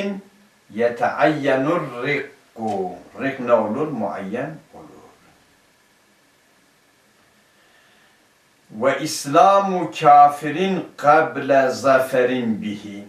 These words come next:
Diyelim biz bir kafiri yakalamadan önce Müslüman olduk.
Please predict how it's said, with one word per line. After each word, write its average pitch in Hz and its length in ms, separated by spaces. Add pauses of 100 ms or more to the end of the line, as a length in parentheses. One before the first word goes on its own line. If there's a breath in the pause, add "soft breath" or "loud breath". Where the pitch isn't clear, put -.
(1120)
Diyelim 156 400
biz 113 280
bir 135 240
kafiri 110 480
yakalamadan 104 960
önce 90 640 (220)
Müslüman 127 500
olduk. - 120